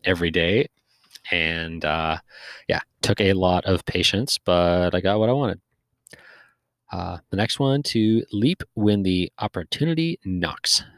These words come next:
Um, I saw this truck come on. I had seen a couple others that I had thought, "Hey, wow, that looks pretty cool." And I didn't message, or I hesitated, or I thought, "Eh, it'll still be there," and they were gone.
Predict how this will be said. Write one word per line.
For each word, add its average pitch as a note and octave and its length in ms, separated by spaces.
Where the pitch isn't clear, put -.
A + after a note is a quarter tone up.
Um, F#2 440
I F#2 120
saw - 160
this A#2+ 140
truck - 200
come A#2 180
on. E2+ 200
I F2+ 80
had F2 120
seen G2 200
a F#2 60
couple G2+ 280
others A#2 420
that F2+ 160
I F2 160
had F2 220
thought, F2 280
"Hey, C3 300
wow, G#2+ 240
that F#2 160
looks G2 220
pretty E2+ 260
cool." C#3+ 420
And F2 360
I E2+ 160
didn't F2 280
message, G2+ 840
or D#2+ 180
I E2 60
hesitated, F#2+ 960
or E2+ 140
I E2 80
thought, F#2+ 220
"Eh, B2+ 60
it'll G#2+ 140
still - 220
be F#2+ 120
there," F#2 400
and F2+ 600
they F2+ 100
were F#2 100
gone. E2+ 280